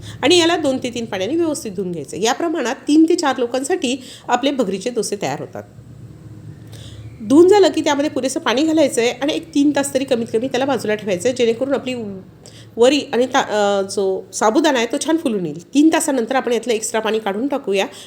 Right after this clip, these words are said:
मिक्सरच्या भांड्यात हे सगळं घालून घ्यायचं आहे. त्यामध्ये दोन ते तीन चमचे घालायचं आहे, चांगलं मस्त आंबट दही घालायचं आहे आणि त्याला मिक्सरला वाटून घ्यायचं आहे. वाटताना बघा व्यवस्थित वाटलं गेलं पाहिजे. इथे साबुदाणे अजून माझे व्यवस्थित वाटले गेले नाही, त्यामुळे मिक्सरला अजून एकदा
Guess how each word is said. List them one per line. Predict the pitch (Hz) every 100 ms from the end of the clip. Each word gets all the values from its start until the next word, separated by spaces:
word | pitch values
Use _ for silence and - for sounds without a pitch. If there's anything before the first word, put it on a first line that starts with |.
| -
मिक्सरच्या | - - 262 269
भांड्यात | 240 233
हे | 240
सगळं | 240 233
घालून | 240 226 294
घ्यायचं | 285 233
आहे. | 220
त्यामध्ये | 220 208 226
दोन | 220 220
ते | 254
तीन | 240 240
चमचे | 226 214 208 214
घालायचं | 208 202 190 202
आहे, |
चांगलं | 208 196 202
मस्त | 190 185
आंबट | 202 202 196 196 240
दही | 240 269
घालायचं | 294 240 180 196
आहे | 262 - - -
आणि |
त्याला | 285 349
मिक्सरला | 370 - 233 233 349 - -
वाटून | 214 208
घ्यायचं | 180 147
आहे. | 151
वाटताना | 175 180 226 269
बघा | 269
व्यवस्थित | 262 185 214 - 269
वाटलं | 202 208
गेलं | 196 185
पाहिजे. | 190 226
इथे | 220
साबुदाणे | 233 185 180 196 202
अजून | 202 208
माझे | 202 208
व्यवस्थित | 185 175 220 226
वाटले | 208 233
गेले | 220 190
नाही, | 175 285 - -
त्यामुळे | 269 311
मिक्सरला | 285 277 285
अजून | - 262 349
एकदा | 262